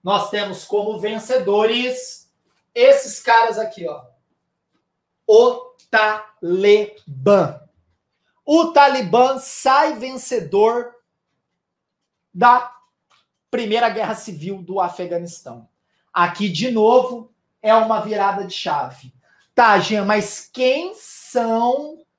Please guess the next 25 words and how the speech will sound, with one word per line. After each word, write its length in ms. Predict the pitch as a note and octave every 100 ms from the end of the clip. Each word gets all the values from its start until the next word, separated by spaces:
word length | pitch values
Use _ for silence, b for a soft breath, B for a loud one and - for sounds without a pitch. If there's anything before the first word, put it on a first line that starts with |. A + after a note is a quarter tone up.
| _ _ -
esses 520 | A#3 B3+ - G#3+ -
talibãs? 1080 | B3 B3 B3+ F3 G#3+ D#3 - - - - _ _ _ _ _ _ _ _ _ _ _ _ _ _
O 80 | -
significado 680 | - C#4+ D4 C4+ - F4 F4+
de 100 | C#4+
talibã 560 | D4 C4 B3+ B3+ D#4+ C4
é 240 | F#3+ E3
jovem 1000 | C#3+ D3 F#3+ F#3+ F#3+ G3+ E3+ B3 C#4+ D#4 -
estudante 1080 | G#3 G#3 - A3+ D3+ F3 F#3 A3+ A#3+ D4
que 140 | - C#4
estuda 720 | A#3+ - - G3 F#3+ E3+ G#3
o 140 | A3 G#3+
Corão. 840 | - C#4+ C4+ C4+ C4+ G3 D3+ - _ _ _ _ _ _ _ _ _ _ _ _
E 220 | B3 F3+ F3
quando 360 | D4 F#4+ G4 C#4
você, 420 | B3 B3+ - - _ _ _
o 120 | B3+
estudo 720 | B3+ - - - F4+ G4+ F4 A#3+
do 160 | B3+
Corão 560 | - A#3+ G#3 G#3+ G#3+ E3+
deles 680 | G3 C#4+ C4+ F#3 D#3+ - -
é 140 | A3
um 100 | A3
estudo 540 | A3 A3 - G#3+ G#3+ B3+
literal, 1120 | B3+ D#4 - D#4 D#4+ C4+ G#3+ G#3 F#3 D3